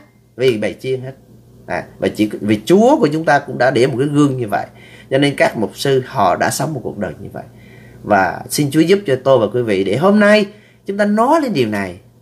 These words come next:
để chúng ta cầu nguyện chung. Tôi không có dám trách ai hết, nhưng mà tôi muốn thưa quý vị rằng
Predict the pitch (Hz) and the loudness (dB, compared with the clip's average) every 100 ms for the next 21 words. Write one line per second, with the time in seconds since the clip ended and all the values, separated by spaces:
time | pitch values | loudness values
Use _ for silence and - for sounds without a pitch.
0 | _ _ 92 139 143 107 98 95 92 - | _ _ -12 -8 -4 -2 -2 -2 -4 -4
1 | 127 123 - - - 131 143 147 151 151 | -4 -6 -18 -10 -4 -2 -2 -4 -4 0
2 | 160 - 143 143 151 - - - - - | 0 0 -6 -6 -8 -12 -20 -20 -20 -20
3 | - 151 131 110 135 147 151 175 165 170 | -4 0 2 4 4 4 2 0 0 2
4 | 156 160 160 107 98 95 82 | 2 2 0 0 0 -2 -4